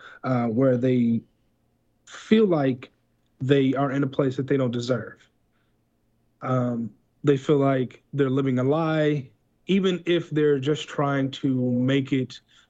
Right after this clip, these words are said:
to the next day, the next minute, the next second. Um, they, they don't feel genuine in themselves. And,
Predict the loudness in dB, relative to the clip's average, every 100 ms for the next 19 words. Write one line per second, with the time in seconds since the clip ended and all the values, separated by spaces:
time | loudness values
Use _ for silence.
0 | -4 0 2 2 0 -2 -6 _ _ _
1 | _ _ _ _ _ _ _ -14 -2 0
2 | 2 0 -2 -2 0 0 0 -2 -2 -2
3 | -2 -2 -2 -2 0 -2 0 -6 -8 -20
4 | -20 -6 -4 -2 -4 0 0 -2 -2 0
5 | 0 -2 -2 -2 -2 -2 0 0 -2 -4
6 | -2 -4 -2 -4 -4